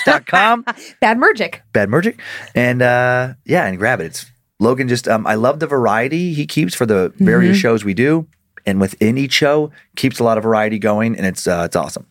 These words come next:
Speaker 2: Yeah, he's so talented. We're so lucky to have him.
Speaker 1: Mm-hmm. And then I know you, um, if you wanna hit the last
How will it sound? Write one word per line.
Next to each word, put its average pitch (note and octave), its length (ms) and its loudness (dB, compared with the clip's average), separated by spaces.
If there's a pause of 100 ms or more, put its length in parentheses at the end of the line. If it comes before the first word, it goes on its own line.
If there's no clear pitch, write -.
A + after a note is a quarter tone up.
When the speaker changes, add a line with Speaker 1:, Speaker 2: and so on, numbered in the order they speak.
Speaker 2:
Yeah, F#3+ 360 2
he's F3+ 160 -8
so G#3 120 0
talented. F3 360 -2
We're F3 100 -2
so F#3 140 -2
lucky F3+ 220 0
to F3+ 60 -4
have E3+ 180 -4
him. - 180 -4
Speaker 1:
Mm-hmm. C3+ 340 2 (220)
And A2 100 2
then A2+ 80 4
I A2+ 60 2
know B2 160 2
you, B2 400 2
um, A2 240 0
if G#2+ 100 -8
you B2 120 0
wanna A#2+ 460 2
hit C#3+ 320 -4
the B2 240 2
last A#2+ 440 -2